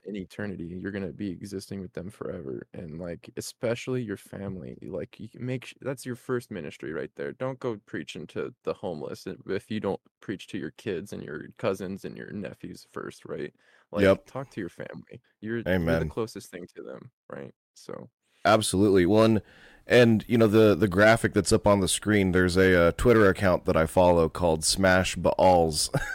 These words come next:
Speaker 2: Uh, I really like that account. They do a great job. If you're on Twitter, I'd recommend going and following them. Um, but the graphic, what it, what it shows is, w-, you know,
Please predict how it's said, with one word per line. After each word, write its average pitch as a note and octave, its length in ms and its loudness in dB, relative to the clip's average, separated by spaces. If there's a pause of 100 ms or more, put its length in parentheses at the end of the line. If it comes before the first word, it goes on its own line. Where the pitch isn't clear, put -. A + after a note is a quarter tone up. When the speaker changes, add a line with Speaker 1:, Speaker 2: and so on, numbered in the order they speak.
(160)
Speaker 2:
Uh, E3+ 100 4 (600)
I E2+ 140 6
really A#2 240 6
like G2+ 280 6
that G2+ 200 6
account. A#2+ 420 4
They G#2+ 80 4
do G2 140 4
a F#2 60 4
great G2 240 4
job. G#2 420 2 (140)
If F2 220 -2
you're F#2 120 2
on F2+ 120 4
Twitter, F2 380 2
I'd E2+ 140 0
recommend F2 380 0
going F2 180 2
and E2 100 -2
following B2 340 8
them. B2+ 160 4 (560)
Um, F2+ 460 8 (480)
but G2+ 440 6
the G#2+ 100 6
graphic, B2 560 6
what A2 140 6
it, G#2 120 2
what G#2 140 4
it - 80 0
shows A#2+ 640 8 (100)
is, G#2+ 480 6 (680)
w-, F#2+ 180 -4
you G#2 60 4
know, F2+ 300 4